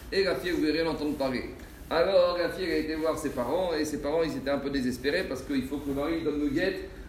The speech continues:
avec Ratson. Alors, la famille de la fille, ils ont trouvé un stratagème, et ils se sont dit comme ça.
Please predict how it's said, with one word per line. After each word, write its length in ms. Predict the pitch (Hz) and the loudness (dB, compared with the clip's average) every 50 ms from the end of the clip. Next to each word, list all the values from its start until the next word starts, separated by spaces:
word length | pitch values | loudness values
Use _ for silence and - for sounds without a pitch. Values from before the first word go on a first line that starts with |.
| - - | -2 0
avec 300 | 139 147 170 175 170 156 | 4 4 4 4 4 4
Ratson. 420 | 170 170 165 - 185 170 - - - - - - - - - - | 2 2 4 6 6 6 6 4 -2 -8 -12 -14 -14 -12 -4 2
Alors, 580 | 143 160 170 185 202 190 190 190 190 190 190 185 | 4 4 4 6 8 10 10 12 10 10 8 6
la 120 | 170 160 | 2 0
famille 580 | - 165 160 165 190 214 202 190 196 196 196 180 | 2 0 0 0 0 -2 -2 0 0 0 -2 0
de 160 | 160 170 170 | 0 2 2
la 140 | 165 151 143 | 2 2 2
fille, 480 | 147 - 202 214 196 185 196 190 165 - - - - - | 0 -2 -2 -2 -2 -2 -2 -4 -6 -8 -10 -12 -10 -8
ils 120 | 151 156 165 | -6 -4 -2
ont 100 | 165 160 | -2 -2
trouvé 560 | - - 170 175 175 196 196 175 - - 180 | -4 -6 -6 -4 -2 0 0 2 2 0 -2
un 180 | 175 156 - - | -2 -2 -4 -4
stratagème, 560 | - - - - 151 139 127 135 151 165 - - - - - - - - | -4 -4 -2 0 0 0 2 2 0 0 0 -4 -8 -12 -14 -16 -10 -2
et 80 | - 156 | 0 0
ils 80 | 156 - | 0 2
se 80 | 147 | 0
sont 80 | 156 190 | 0 0
dit 120 | 190 196 | 0 0
comme 200 | - 185 170 - | 2 2 2 2
ça. 240 | - 147 120 - - | 2 0 0 0 -2